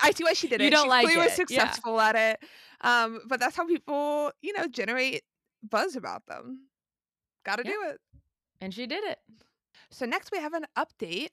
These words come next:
Speaker 1: on the H R movements over at Gucci. As we said a few months ago,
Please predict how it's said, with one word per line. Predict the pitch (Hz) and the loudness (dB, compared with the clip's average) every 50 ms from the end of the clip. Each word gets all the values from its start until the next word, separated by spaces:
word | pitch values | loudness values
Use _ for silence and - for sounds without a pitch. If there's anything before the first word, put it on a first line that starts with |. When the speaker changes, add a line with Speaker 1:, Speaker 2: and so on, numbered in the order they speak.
| _ - | _ -6
Speaker 1:
on | 196 202 196 196 196 196 196 202 185 - | -4 -4 -4 -4 -6 -6 -8 -10 -10 -10
the | 220 214 208 202 196 196 190 175 _ _ _ _ - | -8 -6 -6 -4 -4 -6 -6 -8 _ _ _ _ -8
H | 151 226 247 - - 240 | -6 -6 -6 -8 -8 -4
R | 240 254 254 233 | -2 -2 -2 -2
movements | 214 175 156 147 156 160 165 - - - - - | -4 -6 -8 -8 -8 -8 -10 -10 -12 -14 -4 -4
over | 190 196 190 202 202 202 208 - | -4 -4 -2 -4 -6 -6 -4 -4
at | 196 202 208 - _ _ _ - | -4 -4 -4 -6 _ _ _ -14
Gucci. | 208 190 185 - - - - - 107 - - | -12 -12 -10 -10 -10 -10 -10 -10 -12 -12 -10
As | - 196 196 - - | -8 -8 -8 -8 -10
we | 233 214 | -12 -12
said | - - 247 233 226 226 | -6 -4 -2 -2 -2 -2
a | |
few | 214 - 262 226 | -4 -10 -10 -10
months | 240 277 - - | -10 -10 -10 -10
ago, | 339 349 330 330 330 | -6 -2 0 0 0